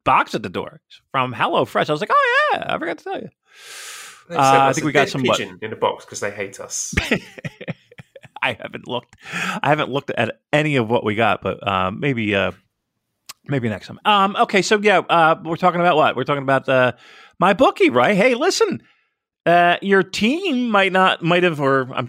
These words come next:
Speaker 1: I'm gonna read this if I can. I gotta put on my glasses. Give me one second.
Speaker 2: <laughs> Anyway, gl-, glad to have my bookie back with us.
Speaker 1: Oh, yeah.
Speaker 2: Can't think
Speaker 1: Oh,
Speaker 2: why
Speaker 1: yeah,
Speaker 2: they,
Speaker 1: me
Speaker 2: uh,
Speaker 1: too.
Speaker 2: didn't wanna stick around last time, but, uh, here you
Speaker 1: Oh,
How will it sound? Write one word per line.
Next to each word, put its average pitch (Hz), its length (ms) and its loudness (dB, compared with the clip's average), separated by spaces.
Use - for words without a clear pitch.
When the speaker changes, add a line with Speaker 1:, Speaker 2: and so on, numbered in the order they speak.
Speaker 1:
I'm 147 100 -4
gonna 127 140 -2
read 113 200 -4
this 98 180 -6
if 110 140 -8
I 104 80 -4
can. 98 280 -12
I 131 60 -6
gotta 156 140 -8
put 123 100 -10
on 98 60 -8
my 95 80 -8
glasses. 90 500 -10
Give 123 60 -20
me 110 100 -16
one - 80 -6
second. - 360 -8
Speaker 2:
<laughs> - 440 -10
Anyway, 117 280 -2
gl-, 139 280 -6
glad 147 220 0
to - 100 -8
have 120 140 -6
my 123 140 0
bookie 120 260 -10
back 107 240 -4
with 98 100 -10
us. - 400 -6
Speaker 1:
Oh, 151 40 -6
yeah. 147 220 -4
Speaker 2:
Can't 139 240 0
think 131 140 -6
Speaker 1:
Oh, 123 80 0
Speaker 2:
why 123 80 4
Speaker 1:
yeah, 165 180 2
Speaker 2:
they, 135 80 -2
Speaker 1:
me - 60 0
Speaker 2:
uh, - 40 -4
Speaker 1:
too. 131 280 -4
Speaker 2:
didn't 143 120 -4
wanna 135 140 -4
stick - 240 -10
around 117 180 -4
last 120 320 -2
time, 117 300 -6
but, - 220 -20
uh, 117 140 -16
here 180 100 -12
you 202 60 -10
Speaker 1:
Oh, 156 100 -2